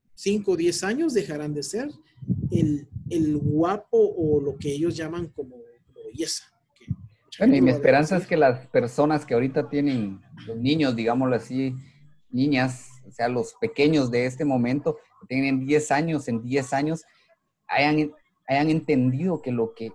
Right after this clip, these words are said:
Speaker 2: estas personas están haciendo no es algo, como, como vos decías, algo que vaya a dejar una huella que en verdad pueda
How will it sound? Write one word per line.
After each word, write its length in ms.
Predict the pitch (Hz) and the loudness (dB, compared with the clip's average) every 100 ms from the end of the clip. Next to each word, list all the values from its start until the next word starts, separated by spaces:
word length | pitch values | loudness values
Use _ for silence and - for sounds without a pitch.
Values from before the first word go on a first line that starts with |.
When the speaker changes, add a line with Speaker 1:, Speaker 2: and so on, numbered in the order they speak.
| - | -4
Speaker 2:
estas 320 | 175 180 170 | -4 -4 -6
personas 500 | 131 120 139 147 160 | -4 -6 -4 -4 -4
están 320 | 139 - 143 | -6 -6 -6
haciendo 500 | 156 - 147 165 175 - _ _ - | -6 -4 -2 -2 -4 -8 _ _ -6
no 480 | 135 147 147 156 156 | 0 2 4 4 4
es 480 | 156 151 - - | 2 0 -4 -10
algo, 680 | - 147 151 156 131 110 98 95 _ _ _ _ _ _ _ _ _ _ _ _ _ | -6 -2 4 4 4 0 -6 -12 _ _ _ _ _ _ _ _ _ _ _ _ _
como, 340 | - 117 113 - | -8 -4 -4 -8
como 260 | - 120 113 | -6 -2 0
vos 140 | 131 | 0
decías, 360 | 131 127 180 139 | -2 -2 -2 -2
algo 200 | 139 151 | -4 -2
que 100 | 143 | 0
vaya 200 | 127 139 | 2 2
a 40 | |
dejar 540 | 135 107 - 143 147 - - _ _ | 0 -4 0 2 2 -2 -16 _ _
una 240 | 135 147 143 | -4 -2 -2
huella 580 | 139 147 175 180 139 | -2 2 2 2 0
que 120 | 127 123 | -2 -4
en 120 | 113 | -2
verdad 380 | 110 110 120 127 | -4 -2 -6 -6
pueda 480 | 139 135 139 139 | -4 -2 -2 -4